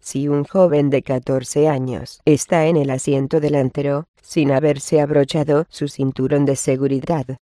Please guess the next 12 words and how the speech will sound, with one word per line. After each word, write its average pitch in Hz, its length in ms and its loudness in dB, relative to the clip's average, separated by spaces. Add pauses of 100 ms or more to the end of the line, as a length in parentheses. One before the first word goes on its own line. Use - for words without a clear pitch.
(340)
¿quién 165 300 2
tiene 151 340 2
la 135 140 -4
culpa 139 320 -4
por 135 220 -2
la 135 120 2
infracción? 135 800 -2 (400)
P 185 140 -2
G 151 180 -2
cuarenta 135 540 0
y 139 60 -4
tres. 165 460 -2